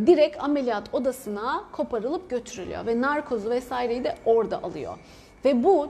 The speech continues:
diyor ki hala, kendi artık bugün başka bir meslek, hatta bu işi yapan bir,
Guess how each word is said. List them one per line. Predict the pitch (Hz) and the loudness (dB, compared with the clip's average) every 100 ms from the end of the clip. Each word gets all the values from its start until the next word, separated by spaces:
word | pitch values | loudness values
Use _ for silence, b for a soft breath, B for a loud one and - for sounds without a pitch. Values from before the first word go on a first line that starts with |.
| - | -4
diyor | 320 359 | -4 -4
ki | 247 | -6
hala, | 233 240 254 240 - | -6 -2 -2 -2 -4
kendi | 247 233 247 - - | -2 0 0 -4 -8
artık | 220 220 214 - | -4 -4 -8 -12
bugün | 196 202 214 - - | -10 -10 -12 -10 -6
başka | 202 - 190 | -6 -4 -4
bir | 190 | -4
meslek, | 175 180 180 - | -4 -8 -10 -8
hatta | 185 - 175 190 | -6 -2 0 2
bu | 269 | 0
işi | 233 - | -2 -2
yapan | 180 - 170 175 | -2 -2 -8 -6
bir, | 175 175 | -6 -8